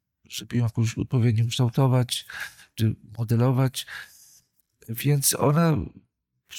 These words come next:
proponuje tę metodę, e, uobecniania się,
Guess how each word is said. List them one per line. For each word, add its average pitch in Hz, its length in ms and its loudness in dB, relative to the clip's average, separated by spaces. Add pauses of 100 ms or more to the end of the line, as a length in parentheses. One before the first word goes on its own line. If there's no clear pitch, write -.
(320)
proponuje 143 320 2
tę 147 120 2
metodę, 135 440 4 (280)
e, 113 800 2 (880)
uobecniania 135 880 4
się, 123 360 2